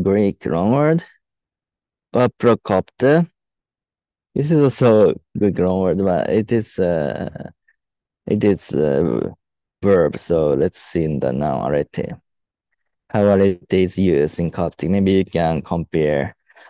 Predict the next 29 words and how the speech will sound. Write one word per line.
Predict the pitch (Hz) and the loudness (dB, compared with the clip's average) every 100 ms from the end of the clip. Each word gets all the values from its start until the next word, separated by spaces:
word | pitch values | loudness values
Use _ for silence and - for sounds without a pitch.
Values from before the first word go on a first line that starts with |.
| - - | -10 -4
uh, | 78 67 65 71 _ _ | -2 -2 -2 -6 _ _
how | - 92 90 85 62 - - - | -8 -2 0 0 -2 -6 -12 -4
arete | 90 90 87 | -2 0 0
is | 87 87 | -2 0
used | 90 85 | -2 -2
in | 82 | -6
Coptic | - 87 - | -6 -8 -6
literature | 92 101 95 82 | -4 0 -2 -2
and | 80 82 | -2 0
also | 85 92 | -2 -2
Platonic | 80 - 82 - 113 117 - | -8 -4 -6 -2 0 0 -2
literature. | 73 67 67 - 101 | -4 -2 -6 -4 -2
Maybe | 101 90 90 | 0 0 -2
it | 80 | -4
is | - | -8
very | 69 71 60 | -4 -4 -4
interesting | - 71 113 127 | -4 -6 -4 -6
stuff. | 131 - 143 - - _ _ _ _ _ _ _ _ _ - | -4 -2 -2 -4 -14 _ _ _ _ _ _ _ _ _ -8
Mm, | 95 92 90 | -4 -2 -2
you | |
can | - 90 | -4 -4
see | 87 82 | -2 -2
the | 78 73 67 - _ _ - - | 0 0 -2 -8 _ _ -8 -6
original | 95 95 | -6 -2
meaning | 95 92 | 0 0
of | 87 90 | -2 -2
arete | 90 90 | -2 -2
in | 92 | -2
Greek, | 95 135 | 0 0